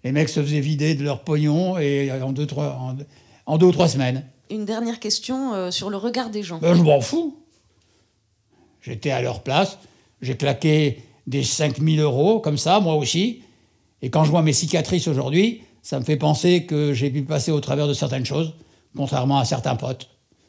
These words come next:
Speaker 1: C'est mon mental qui m'a sauvé le mon-, qui a sauvé mon corps. Même si je suis à la rue et que je fais la manche,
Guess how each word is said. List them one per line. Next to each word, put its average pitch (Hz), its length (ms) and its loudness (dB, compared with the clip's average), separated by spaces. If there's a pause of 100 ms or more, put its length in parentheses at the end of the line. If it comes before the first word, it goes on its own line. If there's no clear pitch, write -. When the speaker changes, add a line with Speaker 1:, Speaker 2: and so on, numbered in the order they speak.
(600)
Speaker 1:
C'est 139 200 -4
mon 135 160 2
mental 147 440 4
qui 135 100 -4
m'a 127 140 -2
sauvé 131 240 -2
le 123 40 -2
mon-, 131 200 -4
qui - 120 -4
a 139 60 0
sauvé 147 240 2
mon 127 140 0
corps. - 340 -8 (500)
Même 170 200 4
si 165 180 0
je 165 100 4
suis 170 220 0
à 160 100 6
la 156 120 4
rue 175 360 -2
et 135 140 -8
que 156 120 0
je 147 140 0
fais 147 300 0
la 139 100 -2
manche, 190 420 2